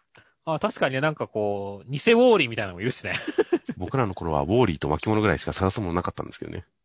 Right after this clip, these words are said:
Speaker 1: うん。
Speaker 2: という感じの最近、まあまあまあいろいろあるみたいですが、そのコラボも大変楽しみです。あとは、えー、百巻プロジェクト、一から九十巻超大型無料キャンペーン。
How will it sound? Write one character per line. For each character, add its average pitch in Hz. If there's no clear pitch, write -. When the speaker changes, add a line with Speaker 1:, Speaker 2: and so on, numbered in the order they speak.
Speaker 1:
う 127
ん。 95
Speaker 2:
と -
い -
う 80
感 78
じ -
の 95
最 85
近、 78
ま 80
あ 73
ま 73
あ 71
ま 69
あ -
い 73
ろ 76
い 76
ろ 78
あ 85
る 85
み 76
た -
い 60
で 65
す -
が、 71
そ -
の 78
コ -
ラ 71
ボ 92
も 113
大 78
変 82
楽 73
し -
み -
で 78
す。 -
あ 95
と 80
は、 98
え -
ー、 -
百 -
巻 98
プ -
ロ 92
ジ -
ェ -
ク -
ト、 -
一 -
か 101
ら 73
九 87
十 -
巻 67
超 113
大 80
型 87
無 71
料 85
キ -
ャ 80
ン 78
ペ -
ー 64
ン。 -